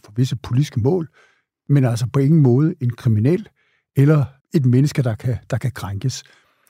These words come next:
Så, så, så, så den her sag skulle jo have været løst ved et eller andet form for samarbejde. Da det, da Indien nægter det fuldstændig, men samtidig ikke afviser at have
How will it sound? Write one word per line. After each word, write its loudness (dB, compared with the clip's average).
Så, 0
så, -4
så, -4
så -8
den 2
her 4
sag -4
skulle 0
jo 2
have -6
været -10
løst -4
ved 0
et 2
eller 2
andet 2
form -8
for -4
samarbejde. -8
Da 2
det, 2
da 0
Indien 2
nægter 0
det -6
fuldstændig, -2
men 4
samtidig 0
ikke 0
afviser 0
at 0
have 0